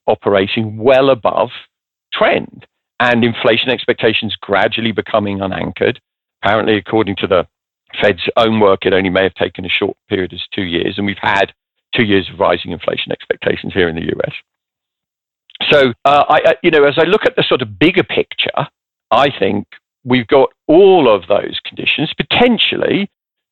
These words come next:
to have an extended period of rising inflation. And, and yes,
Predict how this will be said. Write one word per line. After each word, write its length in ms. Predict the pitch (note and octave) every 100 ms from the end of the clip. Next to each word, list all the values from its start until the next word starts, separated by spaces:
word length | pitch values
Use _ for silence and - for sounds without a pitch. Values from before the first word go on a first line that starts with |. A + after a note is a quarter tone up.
| -
to 120 | B2+
have 280 | G#2+ G#2+ G#2+
an 80 |
extended 1000 | A#2 - - - - C3 C3 C3 B2+ B2 -
period 420 | G#2 F#2+ F#2+ F#2
of 140 | F#2 F#2+
rising 640 | F#2 F2+ E2 - F#2 E2+ - _ _ _ _ _ _ _ -
inflation. 640 | A2+ - E2+ - - F2
And, 220 | G2 G#2 -
and 260 | C3+ C3 A#2+ _ _ _ _ _ _ _ _ _ -
yes, 360 | C#3+ A#3 D#3